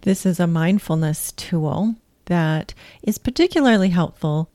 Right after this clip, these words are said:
when you are changing a habit that is largely unconscious or automatic. The reason that I find this tool so powerful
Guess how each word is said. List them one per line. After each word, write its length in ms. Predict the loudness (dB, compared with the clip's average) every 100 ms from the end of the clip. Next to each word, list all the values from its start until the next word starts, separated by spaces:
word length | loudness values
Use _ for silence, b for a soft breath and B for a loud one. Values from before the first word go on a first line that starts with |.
| _ _
when 240 | -2 0
you 240 | 2 0 0
are 180 | -2 -2
changing 480 | 0 2 4 4
a 60 | 2
habit 580 | 2 0 2 2 2 0
that 240 | 0 0 0
is 320 | -2 -2 -2
largely 480 | 0 0 0 -2 -2
unconscious 920 | -2 -6 -4 -2 -2 -2 -4 -4 -14 _
or 420 | -2 0 0 -2 -6 -8
automatic. 800 | -2 0 0 -2 -6 -8 -14 -20 -20 _ _ _ _ _ _ _
The 120 | 0
reason 280 | 2 2 2
that 140 | 0
I 80 | 0
find 260 | 0 0 0
this 160 | -4
tool 240 | -6 -6 -6
so 160 | -6
powerful 720 | -8 -6 -2 -2 -2 -2 -4